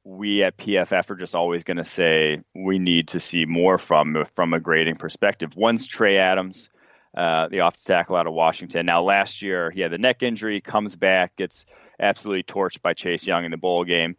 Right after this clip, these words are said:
No shame getting torched by Chase Young, but he just didn't look like himself. He just didn't look like he was fully healthy and fully ready to be back. Uh, so we, you know, obviously need to see him healthy for a full season. But even this year before that, uh, one of our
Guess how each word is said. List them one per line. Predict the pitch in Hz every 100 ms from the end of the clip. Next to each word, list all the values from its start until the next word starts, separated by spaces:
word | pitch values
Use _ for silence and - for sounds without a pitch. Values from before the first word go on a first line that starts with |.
| - - -
No | 139
shame | - 127 113
getting | 110
torched | 113 107
by | 101
Chase | 92 107 92
Young, | 143 135
but | 104
he | 101
just | 101 110
didn't | 104 90
look | 101 98 - -
like | 101 95
himself. | 107 90 - 101 92 87 -
He | 101
just | 95 95 -
didn't | 95 90
look | 92
like | 92 85
he | 90
was | 82 82
fully | - 98 92
healthy | 85 87 82
and | 82
fully | 90 82
ready | 82 80
to | 80
be | 82 78
back. | 113 113 98 - _ _ _ -
Uh, | 101 90 85 82 82 - -
so | 117
we, | 107 110 110 -
you | 98
know, | 78
obviously | 85 - 87
need | 90 82
to |
see | - 101
him | 90 92 85
healthy | 127 127 - 113
for | 101 - 113 107
a |
full | - 107 98
season. | - 107 101 104 98 - - - _
But | 117
even | 123 123 117
this | 101 - -
year | 110 104
before | 98 - 107 113
that, | 104 92 85 - - - -
uh, | 90 85
one | 90 110
of | 110 104
our | 95 92 87 92